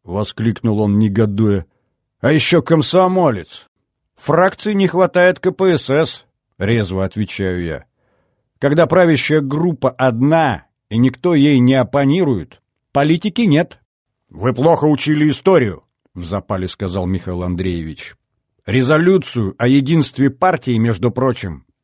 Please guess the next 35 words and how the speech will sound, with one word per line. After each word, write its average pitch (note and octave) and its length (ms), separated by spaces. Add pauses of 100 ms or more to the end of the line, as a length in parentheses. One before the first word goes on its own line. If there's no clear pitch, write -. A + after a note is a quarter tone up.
приняли D#3 440
после C3 340
кронштадтского D#3 840
мятежа». D#3+ 540 (500)
«А F#2 140
не A2 140
надо A#2+ 340
было A2+ 280
доводить A#2 680
народ A#2+ 540
до B2+ 140
бунтов», C3 680 (280)
повысил F2+ 500
я F#2 160
голос. F#2 460 (600)
«Или C3 180
вы D3 140
полагаете, D3 640
что C#3+ 200
все D#3+ 240
у D3 100
нас C#3+ 180
в - 80
полном C#3+ 420
порядке C3+ 640 (280)
и B2 80
завоеванием C#3 760
Великого C3+ 420
Октября C#3 380
ничего C#3 340
не C#3+ 100
грозит? C3+ 460 (560)
Да B2 100
вы G3+ 120
оглянитесь! B3 920